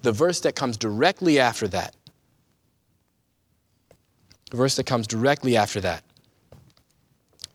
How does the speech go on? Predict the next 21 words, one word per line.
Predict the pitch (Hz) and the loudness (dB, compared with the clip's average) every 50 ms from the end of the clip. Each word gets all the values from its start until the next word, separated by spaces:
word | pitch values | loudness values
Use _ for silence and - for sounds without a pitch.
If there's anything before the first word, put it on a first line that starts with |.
| _ _ _ _ | _ _ _ _
"There | 107 117 117 113 | 0 2 4 4
is | 110 101 | 4 0
one | 107 107 127 147 175 160 | 0 0 0 0 2 2
body, | 139 127 123 117 117 113 113 - _ _ _ _ _ _ _ _ _ _ _ - | 4 4 4 2 0 -6 -8 -12 _ _ _ _ _ _ _ _ _ _ _ -8
one | 104 113 135 151 160 | 0 2 2 2 2
Spirit, | 151 - - - 113 101 95 92 - - - - - _ _ _ _ _ _ _ _ _ _ _ _ _ _ _ _ _ _ _ _ _ _ _ _ _ _ _ _ _ _ _ _ _ _ _ - | 0 -4 -2 0 0 0 0 -2 -4 -6 -8 -8 -8 _ _ _ _ _ _ _ _ _ _ _ _ _ _ _ _ _ _ _ _ _ _ _ _ _ _ _ _ _ _ _ _ _ _ _ 0
even | 156 170 175 190 | 2 2 4 4
as | 170 147 131 139 | 2 2 4 4
ye | 139 | 2
are | 131 127 | 2 2
called | - - 135 123 117 113 | 2 2 2 2 2 0
in | 101 98 98 95 | -2 -4 -4 -2
one | 104 135 160 185 185 | 0 0 0 0 0
hope | 147 123 104 95 - _ - - _ _ _ _ _ _ _ _ _ _ _ _ _ _ _ _ - | 0 0 -2 -2 -2 _ -20 -20 _ _ _ _ _ _ _ _ _ _ _ _ _ _ _ _ -4
of | 127 104 113 | -2 0 0
your | 107 104 | 0 0
calling, | - - 110 98 90 85 85 - _ _ _ _ _ _ _ _ _ _ _ _ _ _ - | 0 0 0 0 -2 -4 -10 -18 _ _ _ _ _ _ _ _ _ _ _ _ _ _ -2
one | 104 107 101 95 92 | 0 0 0 0 0
Lord, | 95 110 139 185 220 247 - - _ _ _ _ _ _ _ _ _ _ _ _ _ _ _ _ _ _ _ _ _ - | 0 2 4 4 4 2 -2 -8 _ _ _ _ _ _ _ _ _ _ _ _ _ _ _ _ _ _ _ _ _ -6
one | 107 117 117 104 104 | 0 2 2 2 0
faith, | - - - 143 180 196 - - - - - | -4 0 2 2 2 0 -4 -14 -20 -20 -20